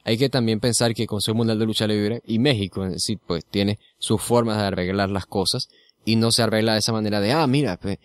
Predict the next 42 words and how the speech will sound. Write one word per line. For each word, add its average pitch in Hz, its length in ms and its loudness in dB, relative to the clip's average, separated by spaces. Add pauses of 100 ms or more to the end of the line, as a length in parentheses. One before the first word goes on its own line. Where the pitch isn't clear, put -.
(140)
es 101 80 -4
que 113 100 -2
tiene 120 360 0
esto, 135 160 -2
entonces 101 260 -2
no, 131 220 0
va 107 80 0
a 98 40 -2
ser 117 180 0
suspendido, 113 640 0
lo 101 80 0
van 104 100 -2
a 104 60 -2
despedir". 120 380 -2
No, 190 120 0
o - 80 -8
sea, 82 160 -4
ahí 87 140 -4
tienes, 131 320 0 (320)
ya 107 160 2
digo, 113 220 2 (300)
a 101 140 -2
Mister 104 380 -2
Niebla 110 320 0
que - 120 -6
tiene 101 320 -8 (300)
años 113 440 -2
y 107 140 -4
años 104 280 -2
y 104 140 0
años 110 260 0
en 107 60 -2
el 98 40 -6
Consejo 95 240 -6
Mundial 104 280 0
de 104 40 -2
Lucha 107 200 -2
Libre 113 200 0
y 107 140 -2
sigue 107 300 -2
allí 95 160 0
atado. 95 400 -2